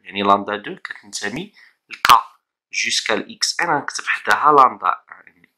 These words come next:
لامدا أن كي أبارتيان أ K. Alors, lambda un, lambda deux, lambda trois jusqu'à lambda n, هادو كلهم des éléments de K واللي كيتسموا des scalaires. Alors, alors, il est qu'un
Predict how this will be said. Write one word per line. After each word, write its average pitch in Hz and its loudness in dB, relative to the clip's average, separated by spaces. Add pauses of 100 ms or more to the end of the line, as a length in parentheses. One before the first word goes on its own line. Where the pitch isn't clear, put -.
لامدا 113 4
أن 185 -8
كي - -6
أبارتيان - -4
أ 80 0
K. - -8 (540)
Alors, 110 2 (100)
lambda 113 2 (160)
un, 110 0
lambda 107 -2 (260)
deux, 107 -10
lambda 110 2
trois 104 -10
jusqu'à 110 -2
lambda 98 0 (120)
n, 180 -12 (280)
هادو - -18
كلهم 143 -6
des 113 -6
éléments 123 -2 (120)
de 95 -12 (220)
K - 2
واللي 110 -18
كيتسموا 151 -2
des 101 -12
scalaires. - -2 (680)
Alors, 113 4 (1500)
alors, 107 4
il 117 0
est 156 2
qu'un 143 -6